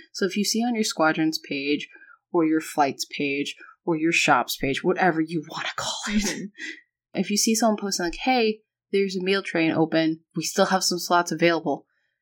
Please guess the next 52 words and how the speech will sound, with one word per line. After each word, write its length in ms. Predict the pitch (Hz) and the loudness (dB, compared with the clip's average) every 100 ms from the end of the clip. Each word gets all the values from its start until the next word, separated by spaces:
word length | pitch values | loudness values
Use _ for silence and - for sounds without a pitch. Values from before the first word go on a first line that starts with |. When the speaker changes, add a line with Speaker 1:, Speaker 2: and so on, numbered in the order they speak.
| _ | _
Speaker 1:
even 140 | - 247 | 4 4
if 100 | 226 | 6
you 80 | 277 | 4
don't 260 | 269 190 175 | 2 -2 0
know 260 | 202 254 | 2 2
them 260 | 220 208 180 | 2 0 2
well, 480 | 170 196 226 269 269 _ _ _ _ _ _ _ _ | 2 4 4 0 -6 _ _ _ _ _ _ _ _
if 160 | 196 - | -2 2
you 100 | 226 | 2
can, 560 | - 165 160 208 247 262 - | 0 0 2 2 0 -4 -2
and 120 | 175 | 0
you're 200 | 180 170 | 2 2
able 120 | 185 | 0
to 100 | 190 | 0
financially 440 | - 170 165 175 170 | 2 2 2 0 -4
swing 300 | - 156 160 | -2 0 0
it 40 | |
and 80 | - | 2
you 60 | 165 | 2
have 260 | 156 170 | 4 4
the 60 | 170 | 0
time, 260 | - 165 208 - _ | 0 0 -2 -12 _
sign 320 | - - 175 170 | -6 0 2 2
up 160 | - | 0
for 240 | - - 55 | -2 -6 -4
it. 140 | - - _ - | -6 -10 _ -2
Help 260 | 185 185 | -2 0
them 160 | 185 - | 0 2
out. 300 | 127 - - - _ _ - | 2 0 -6 -18 _ _ 0
It 140 | 170 | 2
means 260 | 185 196 180 | 2 0 0
a 60 | |
lot 220 | 160 147 | 2 2
for 100 | - | 2
a 40 | 151 | 0
lot 180 | 90 - | 0 -2
of 80 | |
parents 280 | - - - | -2 -4 -4
to 80 | - | -4
do 100 | 120 | -2
that. 140 | 131 | -2
Like, 160 | 151 - | -2 0
I 120 | - 170 | 6 8
always 200 | 175 160 | 8 4
try 220 | - 143 | 4 2
to 140 | - | 2
as 140 | 139 - | 2 2
much 200 | 143 - | 2 2
as 80 | - | 0
I 120 | - | 0
can. 340 | - 82 67 | 0 -2 -2
Speaker 2:
Yeah. 160 | - | -4